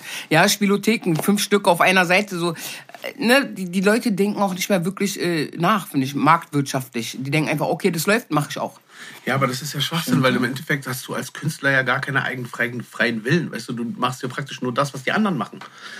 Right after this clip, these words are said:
Speaker 2: Das ist ja für mich dann gar keine Musik mehr.
Speaker 1: Aber viele haben ja auch diese Kreativität gar nicht. Also,
Speaker 2: Nee,
Speaker 1: äh,
Speaker 2: haben sie
Speaker 1: sehr
Speaker 2: auch
Speaker 1: viele
Speaker 2: nicht.
Speaker 1: von den Künstlern heute,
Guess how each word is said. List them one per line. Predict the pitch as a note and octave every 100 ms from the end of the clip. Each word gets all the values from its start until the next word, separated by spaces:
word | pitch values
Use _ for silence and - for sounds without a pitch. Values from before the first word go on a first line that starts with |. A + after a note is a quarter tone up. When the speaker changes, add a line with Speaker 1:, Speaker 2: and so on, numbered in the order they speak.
| -
Speaker 2:
Das | - C3+
ist |
ja | D3+
für | D3+
mich | D#3
dann | C#3+
gar | B2+
keine | C#3+ B2+
Musik | C3 A3 -
mehr. | D#3
Speaker 1:
Aber | D#3
viele | F3+ F#3+
haben | F3
ja | D#3+
auch |
diese | D3+ C#3+ C#3
Kreativität | D#3 C#3 D3 C3 E3+ B3
gar | D3 C3+
nicht. | C3
Also, | - D3
Speaker 2:
Nee, | G3
Speaker 1:
äh, | E3+
Speaker 2:
haben | B3
sie | E3+
Speaker 1:
sehr | F#3+
Speaker 2:
auch | C4+
Speaker 1:
viele | A3
Speaker 2:
nicht. | A3+
Speaker 1:
von | G#3
den | G3
Künstlern | F#3 G3 - G3+ E3+
heute, | D3 E3+ A#3